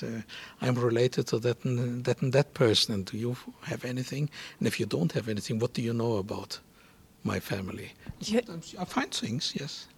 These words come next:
Speaker 2: So do you have an example for such an emotional moment? Or one thing you remember s-, very special?
Speaker 1: Yes, um, I found a book in my collection about a person in, uh, in,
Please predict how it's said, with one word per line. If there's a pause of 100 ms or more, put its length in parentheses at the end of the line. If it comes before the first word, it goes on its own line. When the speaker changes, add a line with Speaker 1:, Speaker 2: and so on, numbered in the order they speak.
(140)
Speaker 2:
So
do
you
have
an
example
for
such
an
emotional
moment? (760)
Or
one
thing
you
remember
s-,
very
special? (1500)
Speaker 1:
Yes, (100)
um, (680)
I
found
a
book
in
my
collection
about
a
person
in,
uh,
in,